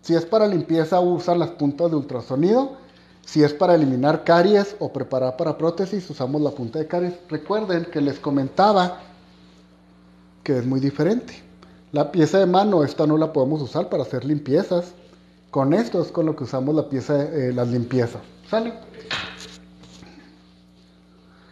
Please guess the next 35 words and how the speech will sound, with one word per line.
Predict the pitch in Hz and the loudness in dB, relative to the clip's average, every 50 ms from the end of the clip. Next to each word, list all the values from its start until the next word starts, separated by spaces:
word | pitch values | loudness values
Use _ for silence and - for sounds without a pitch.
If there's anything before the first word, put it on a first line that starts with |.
| - - _ _ - | -20 -20 _ _ 0
Las | 180 170 175 | 0 2 2
amalgamas | 190 180 175 170 175 180 185 208 214 - | 4 4 4 4 4 4 2 2 2 2
hoy | 208 196 | 2 2
en | 196 202 | 2 4
día | 196 208 208 | 4 2 2
resultan | 208 208 202 180 180 - 202 202 | 2 0 -4 -4 -2 -2 -2 0
más | 196 196 196 | 0 -2 -2
costosas | - 208 180 - - 208 208 220 214 226 214 - | -2 -4 -4 -4 -2 -2 -2 -2 -2 -4 -4 -2
y | 180 | -4
aparte, | 160 - - 160 156 - - 190 | -4 -2 -2 -4 -4 -4 -8 -8
pues | - - 156 143 | -4 -2 -2 0
ya, | 143 160 170 180 185 180 175 - | 0 0 0 -2 -4 -6 -2 0
hay, | 175 175 202 | 2 4 4
hay | 220 220 220 202 202 220 | 4 4 4 4 4 4
algo | 226 233 233 269 | 4 2 0 -6
que | - - | -8 -4
se | - | -2
llama | 220 170 202 | -2 -2 -2
Tratado | 208 202 180 175 - 160 170 | -2 -4 -4 -2 -2 0 0
de | 180 | 0
Minamata, | 196 202 185 170 156 151 165 196 214 - - 160 151 147 | 0 -2 -2 -2 0 0 0 0 -2 -2 -2 -4 -4 -4
que | - 143 | -4 -4
entró | 127 123 120 127 127 | -4 -4 -4 -4 -4
en | 135 | -2
vigor | 151 165 160 165 160 | 0 0 2 2 2
en | 175 175 180 | 2 0 0
el | 170 139 | 0 -2
dos | 135 120 | -2 -4
mil | 120 127 131 | -4 -4 -2
diecisiete | 143 180 175 - 151 - - 185 190 185 - 165 - - - - - | -2 -4 -4 -4 -6 -6 -2 -2 -2 -2 -4 -6 -8 -8 -12 -10 -2
para | - 143 135 131 131 135 | 0 2 2 2 2 0
alejar | - - - 147 135 135 127 - - 139 143 170 190 - | 0 -2 0 0 0 0 -2 -2 0 0 0 -2 -2 -2
a | 180 151 | 0 2
nivel | 143 143 127 127 131 | 4 4 4 2 2
mundial | 156 165 170 175 170 175 180 190 185 | 2 2 2 4 4 4 4 4 0